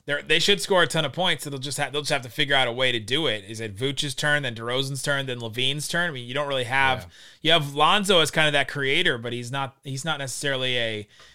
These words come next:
Speaker 1: you know, put the ball on the floor, drive and kick, or try and figure out.
Speaker 2: And what
Speaker 1: Uh,
Speaker 2: the heck
Speaker 1: you
Speaker 2: has
Speaker 1: know
Speaker 2: happened with Markkanen? Like, what is
Speaker 1: Yeah,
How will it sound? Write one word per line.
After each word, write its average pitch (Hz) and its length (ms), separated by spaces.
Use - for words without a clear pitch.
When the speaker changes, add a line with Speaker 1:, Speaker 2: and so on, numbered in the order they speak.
Speaker 1:
you 120 80
know, 98 280
put 151 120
the 139 80
ball 135 160
on 131 60
the 127 60
floor, 135 260
drive 123 320
and 117 120
kick, 131 300
or 120 80
try 120 200
and 120 120
figure 123 260
out. 113 280
Speaker 2:
And 139 140
what 320 140
Speaker 1:
Uh, - 20
Speaker 2:
the 359 60
heck 269 200
Speaker 1:
you 240 60
Speaker 2:
has - 80
Speaker 1:
know 220 40
Speaker 2:
happened 226 220
with 160 120
Markkanen? 147 480
Like, 139 160
what 226 240
is 320 80
Speaker 1:
Yeah, 139 160